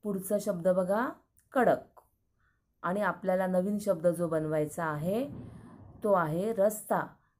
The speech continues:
या शब्दाचा समानार्थी शब्द. तर मी कडक या शब्दातलं पहिलं अक्षर काढलं आणि त्या जागी स हे अक्षर वापरलं, तर नवीन शब्द तयार होतोय सडक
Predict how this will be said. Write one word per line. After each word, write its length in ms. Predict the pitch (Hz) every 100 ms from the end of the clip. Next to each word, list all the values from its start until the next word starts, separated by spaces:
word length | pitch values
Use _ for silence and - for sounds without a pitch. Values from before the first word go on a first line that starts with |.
| _
या 180 | 175 175
शब्दाचा 640 | 175 165 147 151 147 170 220 320 _ _
समानार्थी 680 | - 302 240 185 151 - 151
शब्द. 340 | 147 - - 143 _ _ _ _ _ _
तर 180 | 226 208
मी 320 | 185 175 233 277 _ _ _
कडक 320 | 220 269 269
या 140 | 208 175
शब्दातलं 520 | 170 165 156 156 156 170
पहिलं 360 | 170 170 170
अक्षर 380 | 240 233 - 190
काढलं 540 | 180 170 147 147 196 277 - _ _ _ _ _
आणि 120 | 175 180
त्या 120 | 190 185
जागी 380 | 180 165 196 240
स 300 | - 302 302
हे 100 | 247
अक्षर 380 | - 160 - 170
वापरलं, 600 | 160 147 160 156 185 285 - _ _ _ _
तर 80 | 240
नवीन 320 | 233 226 247
शब्द 300 | 233 220 170 180
तयार 300 | 175 165 160
होतोय 400 | 156 156 180 220 226
सडक 520 | - 262 190 139 _